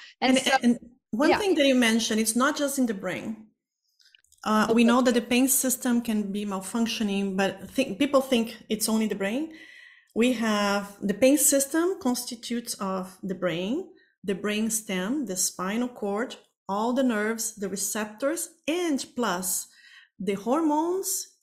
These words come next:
Speaker 2: and the immunological system and the gut bacteria. So they're all connected. So this dysfunction of the pain system can affect any of those areas.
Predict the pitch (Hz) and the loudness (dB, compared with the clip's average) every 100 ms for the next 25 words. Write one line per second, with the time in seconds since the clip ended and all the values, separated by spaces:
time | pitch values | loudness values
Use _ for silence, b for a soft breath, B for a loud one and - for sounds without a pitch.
0 | _ 220 220 220 220 214 196 214 254 - | _ -2 2 4 4 2 -2 -4 -6 -4
1 | 269 320 311 330 330 - - 262 294 330 | -2 -2 -2 -6 -8 -12 -4 0 2 2
2 | 277 220 220 262 - 196 247 247 - - | 0 -2 -2 -2 -2 -2 -2 -4 -6 -2
3 | 220 202 - - - 240 247 - - 262 | 0 0 -2 -6 -2 0 2 0 -4 -4
4 | 277 285 294 294 262 233 226 233 - - | -2 -2 -2 -4 -2 -2 -4 -6 -6 -6
5 | - - b b b b b - 233 202 | -8 -18 b b b b b -6 -4 0
6 | 247 226 - - _ _ _ 190 277 - | 2 2 0 -8 _ _ _ -4 -2 -2
7 | - 277 302 311 277 233 240 226 214 - | -2 0 0 0 -2 -2 -2 -2 -2 0
8 | 320 320 - 220 220 233 233 B B B | -2 -2 -4 -2 0 -2 -4 B B B
9 | - 233 226 220 - 220 214 - - - | -8 -4 -2 -4 -6 -6 -6 -12 -12 -4
10 | 240 262 285 233 208 214 208 202 - 202 | 0 2 2 2 -2 -4 -2 -4 -4 -2
11 | 196 196 190 180 226 359 381 - - | 0 0 -2 -2 -4 -4 -4 -4 -6